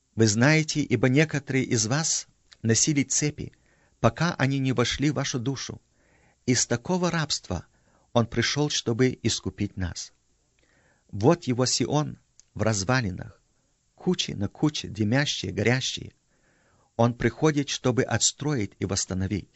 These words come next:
Это его служение — отстроить старую пустырь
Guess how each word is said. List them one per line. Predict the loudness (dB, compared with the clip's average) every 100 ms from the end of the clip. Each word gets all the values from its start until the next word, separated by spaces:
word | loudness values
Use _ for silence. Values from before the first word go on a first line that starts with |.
| _ _ _ _ _ _ _ _ _
Это | 0 2
его | 0 0
служение — | -2 -2 -2 -2 -4 -8 -10 _ _ _ _ _
отстроить | 0 0 0 2 2 0 -6
старую | -6 -4 -2 -2 -2 -6
пустырь | -6 -4 -2 2 0 0